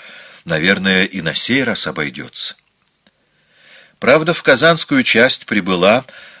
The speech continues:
по словам того же полицейского, карета государя в совершенно разбитом виде,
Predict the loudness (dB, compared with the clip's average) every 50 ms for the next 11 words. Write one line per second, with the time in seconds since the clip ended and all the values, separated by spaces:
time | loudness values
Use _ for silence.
0 | _ -8 -8 -6 -2 -2 2 2 2 2 2 0 -2 -4 -4 -4 -6 -6 -8 -8
1 | -8 -8 -6 -6 -4 -4 -4 -4 -6 -6 -4 -2 0 0 0 -2 -4 -12 -20 -20
2 | -20 -20 _ -14 _ -2 0 0 2 2 0 0 0 -4 -6 -6 -6 -6 -6 -2
3 | 0 2 2 4 2 2 0 -2 -8 _ -14 -12 -8 -6 -4 -4 -4 -2 0 0
4 | 0 0 2 2 2 2 0 0 -2 -4 -4 -4 -4 -6 -4 -4 -4 -4 -2 -4
5 | -6